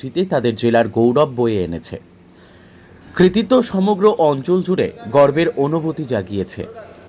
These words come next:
দুদিনের ওপেন ন্যাশনাল তাইকোন্দো চ্যাম্পিয়নশিপ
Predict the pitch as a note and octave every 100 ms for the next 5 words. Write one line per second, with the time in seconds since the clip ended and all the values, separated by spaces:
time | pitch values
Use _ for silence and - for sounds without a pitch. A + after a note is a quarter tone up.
0 | - C#3+ C3 B2+ A#2+ B2 B2+ E3+ F3+ F3
1 | - E3+ E3+ E3+ - _ D#3 D3 D3+ F#3+
2 | G3 G3+ F#3+ D#3+ D3+ D#3+ E3 - G#2